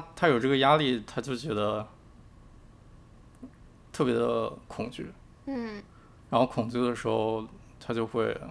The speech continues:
Speaker 1: 不敢动。
Speaker 2: 嗯。
Speaker 1: 然后不敢动这个事情又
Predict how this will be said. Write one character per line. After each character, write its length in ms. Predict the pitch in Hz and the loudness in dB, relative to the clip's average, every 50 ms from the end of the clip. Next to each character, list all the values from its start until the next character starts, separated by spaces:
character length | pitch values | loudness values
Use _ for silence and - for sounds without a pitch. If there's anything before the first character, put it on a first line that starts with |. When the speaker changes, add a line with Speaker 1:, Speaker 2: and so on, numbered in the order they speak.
| - - - - - | -14 -18 -20 -8 -6
Speaker 1:
不 80 | - | -2
敢 180 | 147 139 113 113 | 0 0 0 0
动。 240 | 127 127 123 127 - - - - - - | -2 -2 -2 -4 -8 -12 -18 -20 -14 -12
Speaker 2:
嗯。 200 | 226 214 196 180 - - - - - - - - - - - - - - - - - - - - - - - - - - - - - - - - - - | -8 -8 -8 -8 -10 -16 -20 -20 -20 -20 -20 -20 -20 -20 -20 -20 -20 -20 -20 -20 -20 -20 -20 -20 -20 -20 -20 -20 -20 -20 -20 -20 -20 -20 -20 -20 -10 2
Speaker 1:
然 140 | - 123 120 | 6 8 8
后 160 | 131 147 - - - - - - - - | 8 6 4 -2 -12 -20 -20 -20 -4 2
不 100 | 190 185 | 4 6
敢 200 | 143 110 113 120 | 6 6 6 6
动 240 | 131 135 131 120 | 4 4 4 4
这 100 | 117 131 | 2 2
个 80 | 123 123 | 0 0
事 160 | - - 127 | 0 -2 -4
情 220 | 117 - 110 104 104 | -4 -4 -6 -4 -2
又 180 | 110 113 117 | -2 -4 -4